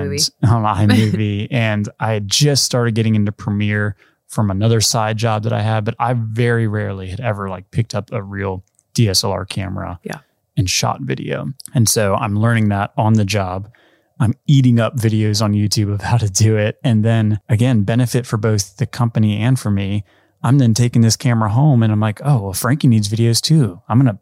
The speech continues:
Speaker 2: practice with Frankie." And
Speaker 1: Yeah.
Speaker 2: this person, all of a sudden I start sharing things and it's like a nonprofit reaches out and they're
Speaker 1: Yeah.
Speaker 2: like, "Oh, we saw that you do videos. Like,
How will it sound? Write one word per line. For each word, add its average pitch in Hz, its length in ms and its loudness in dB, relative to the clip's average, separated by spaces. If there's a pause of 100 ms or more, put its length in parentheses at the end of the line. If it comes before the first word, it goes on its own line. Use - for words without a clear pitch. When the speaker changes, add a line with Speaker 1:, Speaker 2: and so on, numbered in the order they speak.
Speaker 2:
practice - 480 -4
with 131 120 0
Frankie." 127 520 0
And 95 240 -10
Speaker 1:
Yeah. - 140 -12 (340)
Speaker 2:
this 139 260 -2
person, 123 340 -2
all 120 80 0
of 123 60 2
a 120 40 2
sudden 120 440 0
I 113 120 -4
start 113 300 -4
sharing 151 380 2
things 120 340 2
and 113 120 0
it's - 160 -4
like 107 240 -4 (400)
a 123 60 0
nonprofit 123 640 0
reaches 104 420 -4
out 101 240 -8
and 117 100 -6
they're 104 120 -2
Speaker 1:
Yeah. 101 60 -4
Speaker 2:
like, 101 180 -2
"Oh, 180 180 2
we 120 140 0
saw 156 200 0
that 151 100 0
you 151 120 0
do 165 180 0
videos. 120 480 0
Like, 98 280 -10